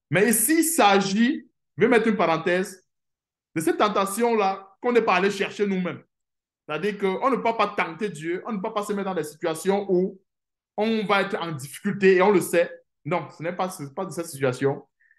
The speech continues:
Et la tentation ici, c'est quoi ? C'est une situation qu'on ne, qu'on ne s'attend pas, parce qu'on défend la vérité, parce qu'on veut rester dans la vérité. Satan vient pour nous éprouver. Si nous voyons un peu, voilà la tentation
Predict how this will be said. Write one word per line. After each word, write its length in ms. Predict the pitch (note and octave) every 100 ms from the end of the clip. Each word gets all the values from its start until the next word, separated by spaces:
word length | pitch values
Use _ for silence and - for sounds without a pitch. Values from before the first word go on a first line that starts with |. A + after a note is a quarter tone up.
| _ _ _ _
Et 80 | E3
la 180 | D#3+ D#3+
tentation 440 | G3 G3 F#3+ C4
ici, 500 | G3+ F#3+ F#3+ G#3 A3 _ _
c'est 240 | - E3+
quoi ? 420 | D#3+ F3 F3+ G3 -
C'est 500 | - - F#3 G3+ G3+ _ _ _ _ _ _
une 60 | A#3+
situation 760 | B3+ F#3 F#3+ E3+ F#3+ F#3 G3+ - _ _ _ _ _ _ _ _ _ -
qu'on 140 | F4+
ne, 80 | A#3
qu'on 280 | - - F4
ne 60 |
s'attend 320 | - F#3 A3
pas, 460 | G#3+ D#3+ F3+ - _ _ _ _ _
parce 180 | F#3 F#3
qu'on 120 | C#4
défend 300 | F#3 F#3 G#3+
la 120 | F#3
vérité, 420 | D3+ D3+ C#3+ D#3+
parce 220 | F3+ E3 A#3
qu'on 80 |
veut 100 | A3
rester 200 | G3 C#3+
dans 100 | F#3
la 80 | D#3
vérité. 520 | C#3 C3+ C3 A3 E4+ _ _ _ _ _ _ _
Satan 380 | - D#3 - F#3+
vient 260 | D3 F3 F3+ -
pour 80 | G3+
nous 180 | F#3+
éprouver. 480 | E3+ D3 D#3+ E3 D#3 - _ _ _ _ _ _ _
Si 140 | -
nous 100 | G3+
voyons 200 | C#3 C#3+
un 40 | D3+
peu, 100 | D3
voilà 300 | C3+ E3 A#3
la 120 | E3
tentation 680 | D3+ D3 C3+ C#3+ D#3+ F3+